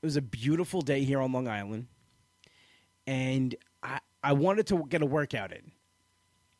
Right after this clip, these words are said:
but I couldn't see myself just being stuck in the gym. I, I couldn't be just inside and not, I'm like, "You know what? I'm gonna go walk."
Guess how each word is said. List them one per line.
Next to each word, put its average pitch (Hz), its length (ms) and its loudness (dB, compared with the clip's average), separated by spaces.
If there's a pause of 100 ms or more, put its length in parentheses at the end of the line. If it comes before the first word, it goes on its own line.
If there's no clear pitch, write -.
(920)
but 147 120 6
I 143 80 4
couldn't 262 400 0
see 202 180 -6
myself 160 480 -2
just 120 200 -6
being 123 220 0
stuck - 360 -4
in 127 80 -2
the 110 100 -4
gym. 104 280 -8 (1040)
I, 120 380 -4
I 139 80 0
couldn't 202 360 0
be 202 140 -2
just 151 320 -6 (800)
inside 147 800 0
and 127 200 -4
not, 139 240 -2 (800)
I'm 135 140 0
like, 135 160 0
"You 160 60 2
know 180 60 4
what? 190 120 4
I'm 170 120 -2
gonna 226 120 -2
go 208 100 2
walk." 190 420 -2